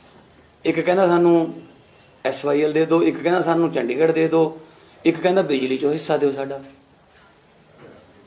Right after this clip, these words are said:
ਸੈਂਟਰ ਕਹਿੰਦਾ ਬੀ ਬੀ ਐਮ ਬੀ ਸਾਨੂੰ ਦੇ ਦਿਓ, ਚੰਡੀਗੜ੍ਹ ਕਹਿੰਦਾ ਯੂਨੀਵਰਸਿਟੀ ਸਾਨੂੰ ਦੇ ਦਿਓ। ਮੈਂ ਕਿਹਾ ਜੀ, ਜਦੋਂ ਅਸੀਂ ਕਹਿੰਦੇ ਕੁਛ ਦੇ ਦਿਓ, ਸੋਲਾਂ ਸੌ ਕਰੋੜ ਰੁਪਇਆ ਸਾਨੂੰ ਦੇ ਦਿਓ, ਤੁਸੀਂ ਅਜੇ ਤੱਕ ਉਹ ਦਿੱਤਾ ਨਹੀਂ।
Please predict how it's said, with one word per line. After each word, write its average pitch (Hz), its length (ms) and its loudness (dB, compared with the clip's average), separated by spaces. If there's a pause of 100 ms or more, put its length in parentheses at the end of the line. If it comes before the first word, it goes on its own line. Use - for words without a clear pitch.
(720)
ਸੈਂਟਰ 175 340 4
ਕਹਿੰਦਾ 185 180 6
ਬੀ 170 180 2
ਬੀ 151 160 0
ਐਮ 143 100 -2
ਬੀ 143 100 -4
ਸਾਨੂੰ 151 260 -2
ਦੇ 156 120 0
ਦਿਓ, 160 240 -2 (1800)
ਚੰਡੀਗੜ੍ਹ 190 340 6
ਕਹਿੰਦਾ 196 280 4
ਯੂਨੀਵਰਸਿਟੀ 156 380 2
ਸਾਨੂੰ 151 260 -2
ਦੇ 160 140 2
ਦਿਓ। 165 280 0 (2000)
ਮੈਂ 160 120 2
ਕਿਹਾ 190 120 6
ਜੀ, 214 360 2 (600)
ਜਦੋਂ 175 320 8
ਅਸੀਂ 180 240 2
ਕਹਿੰਦੇ 202 260 4
ਕੁਛ 208 200 -2
ਦੇ 180 200 6
ਦਿਓ, 170 220 4 (540)
ਸੋਲਾਂ 185 300 4
ਸੌ 175 140 4
ਕਰੋੜ 180 160 2
ਰੁਪਇਆ 175 220 2
ਸਾਨੂੰ 175 220 2
ਦੇ 165 120 2
ਦਿਓ, 165 100 0
ਤੁਸੀਂ 170 240 2
ਅਜੇ 165 100 4
ਤੱਕ 165 160 -2
ਉਹ 165 60 0
ਦਿੱਤਾ 139 260 -6
ਨਹੀਂ। - 140 -10